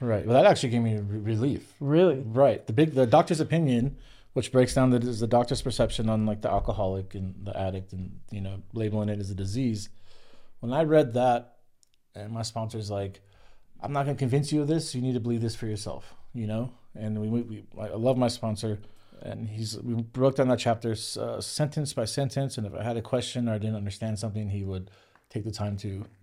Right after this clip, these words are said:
Speaker 1: help me understand. It gave me a lot of relief because I always thought I wasn't good enough. I wasn't smart enough. I didn't deserve better. I was a fuck up, you know, because I think society and peers have always told me, like, "Hey, Rod, like, you shouldn't do this anymore. Do better. Like,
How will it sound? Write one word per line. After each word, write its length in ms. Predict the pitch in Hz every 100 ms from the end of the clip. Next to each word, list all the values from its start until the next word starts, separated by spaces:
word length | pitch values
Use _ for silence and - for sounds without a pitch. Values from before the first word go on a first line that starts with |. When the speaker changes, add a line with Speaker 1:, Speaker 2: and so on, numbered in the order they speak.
| -
Speaker 1:
help 160 | 113 113
me 80 | 104
understand. 560 | 98 - 135 143 143 - _ _ _ _
It 120 | 139 139
gave 100 | 165
me 80 |
a 40 | 175
lot 100 | 175
of 60 | 156
relief 420 | 156 123 - -
because 320 | 131 135 123 110 - - - _
I 120 | 131
always 320 | 160 151 139 -
thought 340 | 123 123 - - - _ _
I 80 | 120
wasn't 240 | 117 110 104
good 100 | 147
enough. 280 | 151 147
I 20 | 110
wasn't 220 | 110 107
smart 280 | 127 127 123
enough. 280 | 123 120 110
I 60 |
didn't 180 | 104 104
deserve 440 | 98 95 123 120
better. 440 | 120 120 117 117 117 - _ -
I 100 | 98
was 120 | 95 92
a 60 |
fuck 340 | - 135 123 123
up, 320 | 117 - - _ -
you 160 | 139
know, 140 | 117 113
because 320 | 117 123 - 123
I 60 |
think 260 | 131 147 -
society 640 | 139 - 135 139 127 127
and 100 | 113
peers 500 | - 135 131 123 113 - - _ _ -
have 140 | 113
always 260 | 131 135 -
told 220 | 139 131
me, 180 | 120 110
like, 300 | 104 107 -
"Hey, 100 | 110
Rod, 320 | 113 131 123 110
like, 140 | 104
you 60 | 107
shouldn't 220 | 117 123
do 80 | 151
this 140 | 120
anymore. 240 | 120 107
Do 160 | 98 113
better. 460 | 131 143 123 107 104
Like, 240 | 98